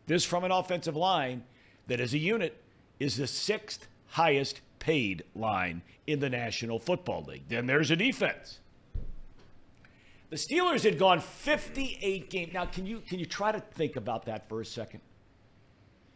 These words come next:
This is two thousand and twenty we're talking about. The Steelers had gone fifty-eight consecutive games without reaching four hundred yards of offense.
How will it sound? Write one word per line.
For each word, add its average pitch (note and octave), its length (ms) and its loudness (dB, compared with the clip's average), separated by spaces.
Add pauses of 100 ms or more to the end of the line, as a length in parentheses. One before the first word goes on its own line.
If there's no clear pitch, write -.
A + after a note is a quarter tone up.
(160)
This F3+ 160 -4
is D3+ 100 -4
two A3 220 -6
thousand D#3+ 500 2
and A2 160 -6
twenty A#2+ 440 -4
we're D2 160 -10
talking C2+ 420 -10
about. - 240 -16 (720)
The C#3+ 80 -4
Steelers C#4 460 -2
had F3 100 0
gone E3 220 0
fifty-eight F#3+ 1040 -4
consecutive C3+ 680 -4
games F#2+ 440 -12 (200)
without D3+ 360 4
reaching D#3 340 0
four D3 240 2
hundred B2+ 320 -4
yards B2 280 -2
of A2+ 100 -4
offense. - 540 -4